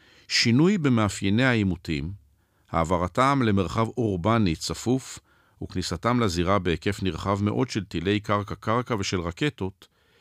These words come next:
שערערו את היכולת להגן על העורף הישראלי. חיל האוויר הצליח בדרך כלל להתאושש מן הכישלונות ומן המשברים, ולהפגין יכולת עמידה, הסתגלות והשתנות שאפשרו לו לפתור בעיות מבצעיות,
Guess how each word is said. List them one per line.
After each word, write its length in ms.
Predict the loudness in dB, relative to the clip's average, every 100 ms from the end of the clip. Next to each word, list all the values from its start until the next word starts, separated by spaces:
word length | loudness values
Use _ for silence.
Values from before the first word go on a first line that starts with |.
| _
שערערו 760 | -4 0 0 0 -4 -2 0 0
את 120 | 0
היכולת 440 | -2 0 -2 0
להגן 320 | -2 -2 -2
על 120 | -2 -2
העורף 320 | -4 -6 -8
הישראלי. 540 | -8 -10 -10 -14 -18 -20 _ _ _ _ _ _ _ _ _ _ _ -20 -2
חיל 160 | 4
האוויר 240 | 4 4 2
הצליח 360 | 2 2 2
בדרך 320 | 2 0 0 2
כלל 160 | 2
להתאושש 600 | 4 2 0 -4 0 0
מן 120 | -2 -4
הכישלונות 560 | -6 -8 -4 -4 -2
ומן 180 | -4 -2
המשברים, 680 | -2 -4 -6 -6 -6 -6 -8 -14 _ -20 -4
ולהפגין 460 | 2 2 2 0 2
יכולת 460 | 0 0 -2 -2 -2
עמידה, 500 | -2 -2 -2 -4 -6 -12 _ _
הסתגלות 540 | -2 -2 -2 -2 -2 0
והשתנות 560 | -2 -2 -2 -2 -2
שאפשרו 580 | -2 -6 -4 -4 -2 -2
לו 80 | 0
לפתור 420 | -2 -4 -2 -2
בעיות 300 | 0 0 0
מבצעיות, 800 | -4 -4 -4 0 2 2 0